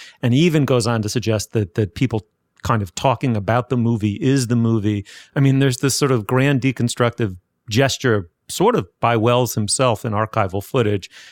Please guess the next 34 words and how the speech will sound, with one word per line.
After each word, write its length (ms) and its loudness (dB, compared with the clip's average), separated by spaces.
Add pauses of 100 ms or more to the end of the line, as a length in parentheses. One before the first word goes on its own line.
saying 440 2
that 120 -2
this 200 -2
thing 420 0 (880)
was 180 -2
truest 420 2
to 100 2
itself, 520 0
incomplete. 840 -2 (600)
And 220 4
then 140 4
they 100 2
give 200 0
you 100 2
the 80 -4
complete 400 -2
film 260 -4
side 240 -2
by 120 -4
side 280 -2
with 180 -8
it. 200 -4 (180)
I 40 -4
mean, 220 -4 (200)
it's 240 -4
kind 160 0
of 80 -2
an 80 0
odd 380 0 (500)
way 240 0
of 100 -2
going 220 -2
about 320 -2
it. 160 -10